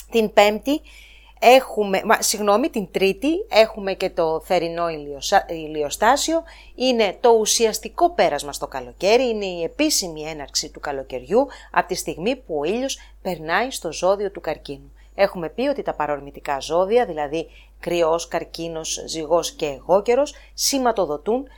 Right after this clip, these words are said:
το ξεκίνημα μιας νέας εποχής και γενικότερα όταν ο ήλιος βρίσκεται σε αυτά τα ζώδια, είναι αρκετά δυνατός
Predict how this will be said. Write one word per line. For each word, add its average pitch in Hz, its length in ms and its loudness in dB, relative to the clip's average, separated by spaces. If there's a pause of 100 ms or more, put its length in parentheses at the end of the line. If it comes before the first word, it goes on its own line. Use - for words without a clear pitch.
(140)
το - 100 -4
ξεκίνημα 202 580 -4
μιας 170 300 -4
νέας 160 300 -6
εποχής 208 520 -6 (260)
και 233 100 -4
γενικότερα 254 840 2
όταν 202 300 2
ο 185 80 -4
ήλιος 226 320 0
βρίσκεται 240 480 -4
σε - 120 -4
αυτά 143 180 -6
τα 123 120 -12
ζώδια, 156 520 -4 (320)
είναι 226 240 2
αρκετά 220 520 4
δυνατός 202 640 -4